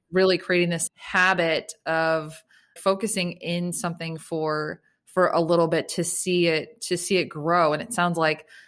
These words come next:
last year you, you focused on building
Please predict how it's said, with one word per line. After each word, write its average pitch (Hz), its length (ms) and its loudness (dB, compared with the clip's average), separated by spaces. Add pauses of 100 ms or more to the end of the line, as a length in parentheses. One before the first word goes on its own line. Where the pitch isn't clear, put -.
(220)
last 156 360 0
year 180 180 4
you, 170 400 0
you 165 380 -2
focused 170 420 -2
on 165 200 -2
building 165 560 -2